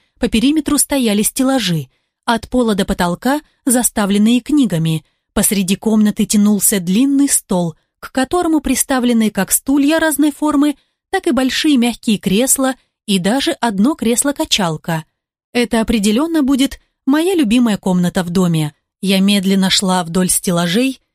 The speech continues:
едва касаясь кончиками пальцев корешков книг. Какие-то из них новенькие, в добротном кожаном переплёте с золотым тиснением букв –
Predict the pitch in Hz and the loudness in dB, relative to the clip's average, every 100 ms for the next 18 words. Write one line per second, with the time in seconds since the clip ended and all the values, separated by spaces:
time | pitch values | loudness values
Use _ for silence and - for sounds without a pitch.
0 | _ 226 226 277 311 262 - 247 226 - | _ 0 0 -2 -2 -2 0 0 -4 -4
1 | 240 220 - 202 185 - 269 262 285 - | -2 0 -2 -2 -2 0 -2 0 -4 -6
2 | _ _ 320 320 - 208 175 - 233 175 | _ _ -2 -2 -2 -4 -6 -2 0 0
3 | - - _ _ _ - 277 - 320 294 | -4 -20 _ _ _ -6 -6 -2 -2 0
4 | 294 - 254 240 233 247 - _ - 311 | -4 -2 -2 2 2 0 -2 _ -2 -2
5 | 339 190 160 185 175 170 _ _ 196 196 | 0 0 -2 -2 -2 -2 _ _ -4 -2
6 | 185 208 294 240 196 226 208 208 202 202 | 0 0 0 0 0 0 0 2 0 0
7 | 196 233 302 302 285 - _ - 277 294 | 0 0 0 0 -4 -4 _ -4 -2 0
8 | 285 339 302 254 - 233 240 247 247 214 | -2 -4 -2 -2 2 2 4 2 2 0
9 | - - - | -6 -10 -20